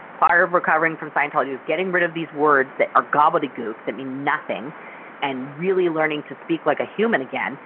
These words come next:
and, uh, interacting with people, and really just, you know, a, the other thing that I've been working on that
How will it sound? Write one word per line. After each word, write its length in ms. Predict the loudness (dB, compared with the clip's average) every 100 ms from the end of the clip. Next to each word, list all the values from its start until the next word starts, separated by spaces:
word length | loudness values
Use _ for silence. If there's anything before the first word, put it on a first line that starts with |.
| -18 -18 -20 -10 -4
and, 400 | -2 -2 -4 -8 -16 -18 -18 2
uh, 240 | 6 6 6
interacting 560 | 4 2 4 2 0 -2
with 80 | -2 -4
people, 440 | -6 2 2 2 0
and 280 | -4 -4
really 340 | -2 2 2 2 0
just, 140 | 0 -2 2
you 80 |
know, 200 | 4 4 0 2
a, 160 | 2 2 -10 -12 -10 0
the 60 |
other 140 | 2 2
thing 140 | 0
that 100 | 0
I've 260 | 0 -2 0
been 220 | 0 4
working 300 | 4 2 4
on 220 | 4 6
that 160 | 2 -2